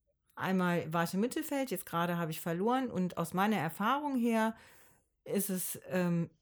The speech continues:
auf jeden Fall nötig, diese roten Karten zu haben, diese Kompostierkarten, um überhaupt,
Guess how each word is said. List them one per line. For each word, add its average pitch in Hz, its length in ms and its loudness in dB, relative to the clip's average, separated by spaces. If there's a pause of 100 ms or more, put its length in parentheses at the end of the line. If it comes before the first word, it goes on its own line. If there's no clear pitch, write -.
(260)
auf 160 120 -4
jeden 269 260 2
Fall 190 240 2
nötig, 233 460 4
diese 190 200 -6
roten 185 340 0
Karten 254 380 -2
zu 226 200 -4
haben, 208 400 0 (320)
diese 170 140 -2
Kompostierkarten, 220 1120 0
um 185 160 -2
überhaupt, 202 800 2